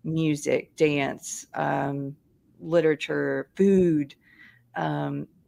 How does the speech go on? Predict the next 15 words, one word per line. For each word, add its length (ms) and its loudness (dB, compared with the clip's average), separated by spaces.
dress, 560 4
fashion, 560 2
those 200 0
kind 180 -10
of 80 -10
things. 400 -12
But 160 4
then 160 6
there's 240 4
the 180 -2
parts 320 0
of 120 -6
culture 320 -2
that 200 2
are 200 -2